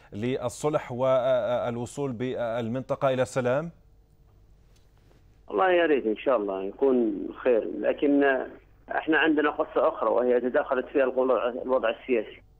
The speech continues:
Speaker 2: الآن أصبحت عند-، عندنا مخاوف أخرى جديدة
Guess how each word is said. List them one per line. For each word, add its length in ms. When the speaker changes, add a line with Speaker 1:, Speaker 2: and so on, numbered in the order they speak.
Speaker 2:
الآن 260
أصبحت 380
عند-، 220
عندنا 300
مخاوف 440
أخرى 300
جديدة 480